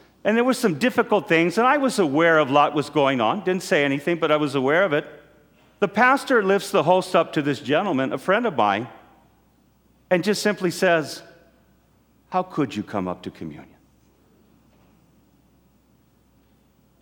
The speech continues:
What pain. What an embarrassment. That may not mean anything to you. I don't know. But people in leadership who get away with that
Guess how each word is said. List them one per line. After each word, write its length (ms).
What 220
pain. 640
What 120
an 100
embarrassment. 840
That 120
may 200
not 260
mean 220
anything 640
to 220
you. 320
I 160
don't 260
know. 380
But 180
people 380
in 180
leadership 640
who 120
get 160
away 340
with 280
that 280